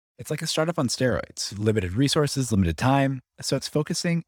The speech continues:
everything it has now on two main goals. One, purchasing, getting enough money in the wallets to be able to win the bid. And two, finding a home.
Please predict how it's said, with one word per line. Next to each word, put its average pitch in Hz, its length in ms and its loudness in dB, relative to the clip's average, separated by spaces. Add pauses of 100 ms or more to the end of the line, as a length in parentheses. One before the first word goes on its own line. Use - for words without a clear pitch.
everything 143 380 4
it 127 80 6
has 98 260 2
now 82 360 -2 (400)
on 92 160 0
two 110 260 4
main 92 220 6
goals. 64 480 -6 (360)
One, 131 300 0 (460)
purchasing, - 400 -6 (420)
getting 117 200 2
enough 123 260 0
money 139 260 2
in 117 80 4
the 151 80 4
wallets 92 380 4
to - 80 -10
be 95 80 4
able 92 100 0
to 92 60 -4
win 90 140 -2
the 85 40 -6
bid. 87 240 0 (640)
And 90 100 -10
two, 143 320 -2 (160)
finding 107 300 -2
a 90 40 -8
home. 160 260 -8